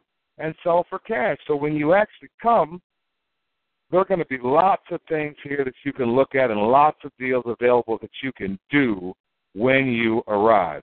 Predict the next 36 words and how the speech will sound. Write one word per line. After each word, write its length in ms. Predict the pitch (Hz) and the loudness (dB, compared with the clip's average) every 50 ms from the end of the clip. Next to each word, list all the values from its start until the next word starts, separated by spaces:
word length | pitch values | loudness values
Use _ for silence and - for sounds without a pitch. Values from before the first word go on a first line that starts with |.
| _ _ | _ _
Now, 320 | 143 135 110 92 80 - - _ _ _ _ _ _ _ _ _ _ _ _ _ _ _ _ _ _ _ _ _ _ _ _ _ _ _ | -2 0 0 0 -2 -6 -12 _ _ _ _ _ _ _ _ _ _ _ _ _ _ _ _ _ _ _ _ _ _ _ _ _ _ _
we 160 | 123 131 131 | 0 4 6
also 360 | 143 170 202 196 - - 165 | 6 6 6 4 2 -2 -4
wanna 260 | 147 135 135 139 127 120 | -2 -2 -4 -4 -4 -4
ma-, 140 | 123 131 123 - - _ _ | -4 -4 -6 -6 -12 _ _
uh, 180 | - 117 113 110 - | -4 -4 -4 -4 -4
do 160 | - 123 123 113 | -4 -4 -4 -2
one 240 | 98 110 156 226 | 2 2 4 4
of 100 | 269 262 - | 4 2 0
these 160 | 135 123 110 - | -6 -6 -6 -6
events, 460 | 104 98 - 104 104 104 110 131 - _ _ _ _ _ _ _ _ _ _ _ _ _ _ - | -10 -10 -6 -4 -4 -4 -4 -6 -8 _ _ _ _ _ _ _ _ _ _ _ _ _ _ -2
uh, 400 | 123 117 113 113 113 113 110 113 - | 2 4 4 6 4 4 2 0 -2
where 260 | - 110 127 131 135 127 | -6 -6 -2 0 0 0
we 220 | 120 127 127 123 | 0 -2 -6 -6
have 500 | 117 123 120 123 120 117 120 120 120 113 - _ _ _ _ _ _ _ _ _ _ _ _ _ _ _ | -4 -2 0 2 2 2 2 2 0 -2 -8 _ _ _ _ _ _ _ _ _ _ _ _ _ _ _
the 340 | - 120 120 120 117 117 117 - | -6 -4 -2 0 -2 -2 -2 -2
official 800 | - 110 - - - - 240 - - - - 131 113 107 104 101 - - - | -4 -6 -6 -6 -2 0 0 0 0 0 0 2 2 2 0 -2 -4 -10 -20
Spud 280 | - _ 143 139 139 131 _ | -8 _ 0 0 0 0 _
Barrett 320 | - 139 151 139 123 113 - - - - | -2 0 0 0 0 -2 -4 -8 -10 -8
Trade 220 | 139 139 139 - _ - | -4 -4 -4 -6 _ -4
My 160 | 107 110 110 - - | -4 -4 -4 -8 -6
Stuff. 240 | - 165 147 - - - _ | 0 0 0 0 0 -6 _
Some, 180 | - 202 208 190 - _ _ _ _ - | -2 -2 -2 -2 -6 _ _ _ _ -2
we're 100 | 196 226 | 2 2
gonna 160 | 226 214 196 | 2 2 2
do 160 | - 180 160 - - | -2 -6 -12 -10 -10
some 120 | 123 117 - - - | -12 -12 -12 -6 -2
seminars 480 | 202 202 175 135 117 104 101 104 101 - _ _ | 0 0 0 0 0 0 0 0 -2 -4 _ _
every 380 | 156 175 175 160 123 127 120 117 | 2 2 2 2 0 -4 -4 -4
month 360 | 117 131 151 143 110 92 - _ _ _ _ _ _ _ _ _ _ | 0 2 2 2 2 2 -4 _ _ _ _ _ _ _ _ _ _
where 100 | 113 123 | -4 -2
we 120 | 127 123 | -2 -2
just 180 | - - 110 - _ _ - - | -2 -4 -10 -12 _ _ -4 0
train 280 | 180 190 190 190 175 | 2 2 2 2 0
you 140 | 127 113 107 | 0 -2 -2
and 80 | 104 | -4